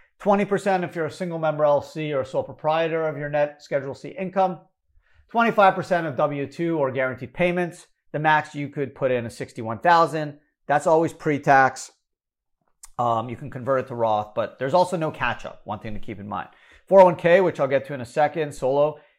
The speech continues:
has a catch-up. The sep does not. Simple I R As. The old number in twenty twenty-one was thirteen thousand five hundred. New number is fourteen thousand.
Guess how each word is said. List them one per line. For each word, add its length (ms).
has 400
a 100
catch-up. 720
The 80
sep 300
does 160
not. 260
Simple 400
I 200
R 120
As. 640
The 100
old 180
number 440
in 80
twenty 240
twenty-one 640
was 320
thirteen 340
thousand 320
five 220
hundred. 460
New 100
number 240
is 60
fourteen 400
thousand. 580